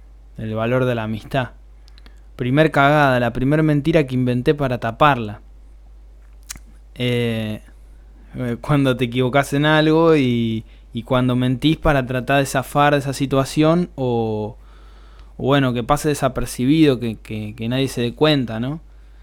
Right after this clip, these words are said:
La primera que se descubrió y sin notarla, la, esa misma verdad que se encubrió se repitió infinitas veces y hasta ahora la creo yo.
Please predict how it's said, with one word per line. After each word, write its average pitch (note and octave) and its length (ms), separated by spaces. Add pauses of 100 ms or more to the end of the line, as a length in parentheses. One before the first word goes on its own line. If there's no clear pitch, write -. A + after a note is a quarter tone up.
(480)
La B2+ 140
primera D#3 320
que D3+ 80
se - 140
descubrió C#3 580
y D3+ 80
sin D#3+ 240
notarla, F3 580
la, - 280 (100)
esa E3 220
misma E3+ 340
verdad D3+ 420 (240)
que C3 140
se - 180
encubrió C3+ 800
se - 160
repitió B2+ 400
infinitas D#3 480
veces D#3+ 340
y C#3 40
hasta C3 220
ahora C#3+ 200
la A#2+ 180
creo B2+ 300
yo. - 300